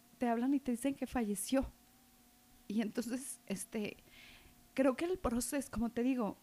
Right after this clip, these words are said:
por algo pasan las cosas así, porque creo que me tenía que dar cuenta de la realidad, ¿sabes? Me estaba como comunicando todo mi hermano,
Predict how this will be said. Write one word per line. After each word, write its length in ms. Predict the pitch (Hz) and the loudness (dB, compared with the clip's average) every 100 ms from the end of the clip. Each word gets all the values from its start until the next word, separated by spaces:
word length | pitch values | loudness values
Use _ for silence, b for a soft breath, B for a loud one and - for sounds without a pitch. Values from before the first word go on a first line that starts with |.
| - - | -20 -6
por 160 | 220 233 | -2 0
algo 220 | 254 302 | 0 -2
pasan 360 | 294 269 302 294 | -2 -2 0 -2
las 120 | - | -4
cosas 300 | 233 262 254 | -8 -8 -8
así, 360 | 247 233 233 - - - - | -8 -6 -8 -10 -18 -20 -16
porque 260 | 208 196 208 | -14 -12 -10
creo 200 | 214 220 | -8 -4
que 100 | 262 | -2
me 100 | 277 | -2
tenía 320 | - 220 214 | 0 0 0
que 120 | - 240 | -2 -4
dar 200 | 277 240 | -4 -4
cuenta 380 | 233 233 240 | -2 -2 -2
de 100 | 233 | -4
la 120 | 247 190 | -2 -2
realidad, 480 | 208 - 185 196 - | -4 -6 -6 -8 -10
¿sabes? 400 | - - 240 - B B B B B B B - | -14 -12 -14 -16 B B B B B B B -2
Me 160 | 226 | 0
estaba 360 | 220 - 262 285 | 0 0 0 0
como 260 | 302 269 | 0 0
comunicando 720 | - 233 226 240 240 240 254 277 | 4 4 6 2 2 2 2 2
todo 260 | 302 294 | 0 2
mi 120 | 285 | 2
hermano, 480 | 285 240 254 247 285 | 2 0 2 2 0